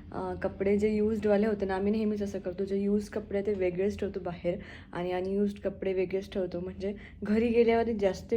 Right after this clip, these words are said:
टेन्शन येत नाही की अरे हे धुवायचं आहे की हे नाही धुवायचं आहे. मग आम्ही आता काय करणार आहे, एक छोटी जी बॅग आहे त्याच्यामुळे सगळे, त्याच्यामध्ये सगळे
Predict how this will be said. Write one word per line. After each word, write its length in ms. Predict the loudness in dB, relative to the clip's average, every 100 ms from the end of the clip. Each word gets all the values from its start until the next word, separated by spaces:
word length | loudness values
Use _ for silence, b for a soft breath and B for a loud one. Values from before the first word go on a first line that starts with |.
| 0
टेन्शन 260 | 0 0 -2
येत 80 | 0
नाही 140 | -2
की 80 | -2
अरे 160 | -2 0
हे 180 | 2 2
धुवायचं 500 | 4 4 4 4 4
आहे 120 | 4
की 140 | 2
हे 160 | 2 4
नाही 240 | 6 4
धुवायचं 500 | 4 2 0 -2 -4
आहे. 80 | -8 B B B B
मग 80 | -4
आम्ही 200 | -2 -2
आता 140 | 0
काय 180 | 0 2
करणार 280 | 0 0 0
आहे, 300 | -2 -6 -8
एक 220 | -6 -4 0
छोटी 240 | 0 0
जी 120 | -2
बॅग 160 | 0 2
आहे 120 | 2
त्याच्यामुळे 340 | 0 -2 -2
सगळे, 320 | -2 -2 -4 -4
त्याच्यामध्ये 520 | -6 -10 -8 -6 -4
सगळे 300 | -4 -4